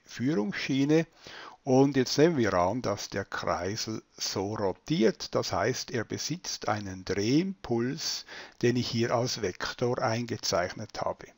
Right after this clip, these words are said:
Nun nehmen wir an, dass da eine Normalkraft wirkt und weil der Kreisel im Schwerpunkt gelagert ist, gibt es hier eine Lagerreaktion. Wir sagen Lagerreaktion,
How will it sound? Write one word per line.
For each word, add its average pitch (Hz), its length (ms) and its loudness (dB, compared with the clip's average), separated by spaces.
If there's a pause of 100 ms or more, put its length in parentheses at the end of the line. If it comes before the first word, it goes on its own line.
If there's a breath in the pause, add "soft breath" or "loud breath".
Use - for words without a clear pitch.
(600 loud breath)
Nun 151 140 6
nehmen 127 340 10
wir 104 180 4
an, 131 440 4 (440 loud breath)
dass - 280 -2
da 98 220 2
eine 101 300 -2
Normalkraft 160 1080 -2
wirkt 165 640 2
und 185 480 6
weil 117 220 6
der 101 200 0
Kreisel 110 680 0
im 104 140 -6
Schwerpunkt 107 680 -6
gelagert 90 680 -2
ist, 180 260 -6
gibt - 240 -8
es - 100 -8
hier 107 220 -6
eine 98 340 -6
Lagerreaktion. 113 1600 0 (680 loud breath)
Wir 135 140 4
sagen 127 580 6
Lagerreaktion, 135 1500 4